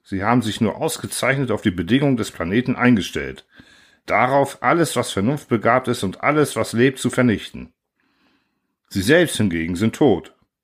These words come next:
Deshalb kann das, was für sie noch harmlos ist, für uns bereits den Tod bedeuten.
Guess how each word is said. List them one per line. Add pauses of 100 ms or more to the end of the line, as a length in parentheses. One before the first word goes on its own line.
(140)
Deshalb
kann
das, (100)
was
für
sie
noch
harmlos
ist,
für
uns
bereits
den
Tod
bedeuten.